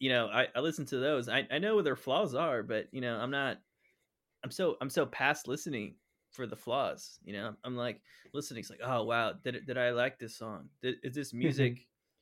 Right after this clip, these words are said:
Speaker 1: captivating to me? Like, what, what about the music do I enjoy?" It's like, I don't need more depth because the, the depth is not, that, that's, it's a fabrication of the equipment. It's not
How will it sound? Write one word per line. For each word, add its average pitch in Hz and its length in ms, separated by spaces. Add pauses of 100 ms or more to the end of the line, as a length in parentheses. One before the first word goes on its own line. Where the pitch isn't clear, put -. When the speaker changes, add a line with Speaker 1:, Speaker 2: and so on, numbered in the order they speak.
(120)
Speaker 1:
captivating 139 580
to - 140
me? 101 200
Like, 101 180
what, 127 260
what 147 160
about 117 380
the 117 60
music 117 460 (280)
do 123 140
I 113 60
enjoy?" 110 420
It's - 160
like, 113 140 (440)
I 156 60
don't 185 140
need 180 320
more 147 240
depth 131 580 (760)
because 160 440
the, 147 220
the 147 120
depth 160 320 (880)
is 160 200
not, 175 320
that, 160 180
that's, 170 200
it's 151 180
a 156 40
fabrication 147 960 (480)
of 127 280
the 123 80
equipment. 123 540
It's 123 140
not 151 340